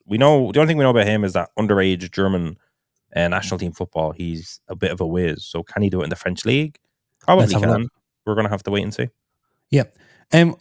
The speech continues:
Speaker 2: I was just kinda thinking of other examples, like, of, you know, kinda like if this person had had a rookie card and then, like, you know, the, the big example I thought of was Harry Kane.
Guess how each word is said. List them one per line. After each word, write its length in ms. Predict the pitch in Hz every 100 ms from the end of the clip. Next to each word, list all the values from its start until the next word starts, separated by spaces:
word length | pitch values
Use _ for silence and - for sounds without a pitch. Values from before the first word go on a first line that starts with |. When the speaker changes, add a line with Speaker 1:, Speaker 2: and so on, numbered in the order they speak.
| -
Speaker 2:
I 60 | 147
was 100 | 143
just 140 | 190
kinda 140 | 170 135
thinking 220 | 156 143
of 100 | 120
other 220 | 135 135
examples, 460 | 123 120 131 120 113
like, 140 | 113
of, 160 | 104 120
you 60 |
know, 100 | 110
kinda 180 | 104 120
like 200 | 113 104 -
if 300 | 131 - -
this 140 | 117
person 300 | - 107 117
had 200 | 113 113
had 360 | 110 110 104 113
a 80 | 107
rookie 260 | 110 110 107
card 320 | 107 101 101
and 120 | 98
then, 320 | 104 101 101 -
like, 200 | 95 107
you 60 | 110
know, 140 | 95 - - - _ -
the, 120 | 135
the 140 | 120
big 160 | 123 160
example 320 | 139 143 127
I 80 | 131
thought 220 | 131 123
of 60 | 110
was 100 | 107
Harry 240 | 123 113
Kane. 360 | - 117 98